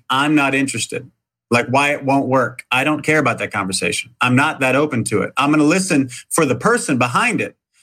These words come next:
but I'm not interested in the details about why it's not gonna work. I'm actually here to make it work. How about you? You know, it's like, so it's like listening for the trajectory and the purpose behind the person speaking is a,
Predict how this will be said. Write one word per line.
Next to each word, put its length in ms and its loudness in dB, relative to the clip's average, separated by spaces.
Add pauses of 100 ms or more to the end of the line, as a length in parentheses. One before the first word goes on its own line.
(120)
but 80 2
I'm 140 0
not 140 0
interested 220 -2
in 60 0
the 60 -2
details 460 0
about 260 -2
why 160 0
it's 140 -6
not 100 -2
gonna 160 -2
work. 240 0
I'm 140 -2
actually 240 -2
here 60 2
to 40 -2
make 200 0
it 80 -4
work. 220 -6 (100)
How 140 0
about 180 0
you? 180 0 (260)
You 100 2
know, 60 4
it's 120 0
like, 200 -2 (140)
so 180 2
it's 140 0
like 240 0 (180)
listening 360 2
for 360 2
the 140 0
trajectory 760 0
and 100 2
the 60 0
purpose 440 -2
behind 560 2
the 100 2
person 400 -2
speaking 540 0
is 140 0
a, 100 -4